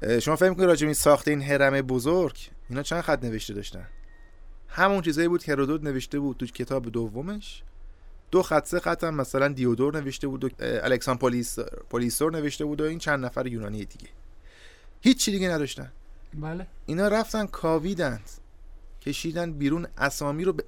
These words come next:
Speaker 1: عیناً مثل مصریش در آوردن. یعنی دی-، مال چهار هزار و پونصد سال پیش. یعنی دیگه ما از اینا که کمتر که نیستیم که، تازه با امکانات شصت هفتاد باستان شناسی، شصت هفتاد سال پیش. این نه اینترنت بود، نه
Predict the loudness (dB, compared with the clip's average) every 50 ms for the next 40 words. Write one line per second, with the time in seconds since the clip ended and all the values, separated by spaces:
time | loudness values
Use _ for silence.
0 | -8 -4 2 4 6 6 6 4 2 2 2 2 0 0 0 0 0 0 0 0
1 | -2 -2 -2 0 -2 -2 -4 -6 -10 -10 -10 -12 -12 -14 -14 -18 -20 -20 -20 -20
2 | -20 -20 -18 -14 -12 -12 -12 -12 -10 -6 -4 -2 -2 -2 0 2 2 4 4 4
3 | 2 2 0 0 0 -6 -4 -2 -2 -2 -2 0 0 0 0 -2 -2 -2 -2 -2
4 | -2 -4 -10 -12 -14 -14 -14 -16 -16 -16 -16 -16 -16 -16 -18 -20 -20 -18 -18 -16
5 | -12 -8 -4 -2 -2 -2 -2 -2 -2 -2 0 2 2 2 2 0 0 -4 -4 -6
6 | -6 -6 -6 -4 -4 -4 -6 -6 -8 -8 -8 -8 -8 -8 -8 -4 -2 0 2 2
7 | 2 4 6 8 8 8 8 4 4 4 4 4 4 4 4 4 6 4 2 2
8 | 2 0 0 0 0 0 -2 -4 -4 -4 -6 -6 -6 -6 -6 -6 -6 -6 -6 -4
9 | 0 0 0 2 4 2 2 2 2 2 0 0 2 0 0 0 0 -2 -4 -6
10 | -10 -10 -12 -10 -8 -6 -6 -4 0 0 2 2 2 0 -2 -4 -2 0 -2 -2
11 | -2 -2 -2 -2 0 0 -2 0 0 0 0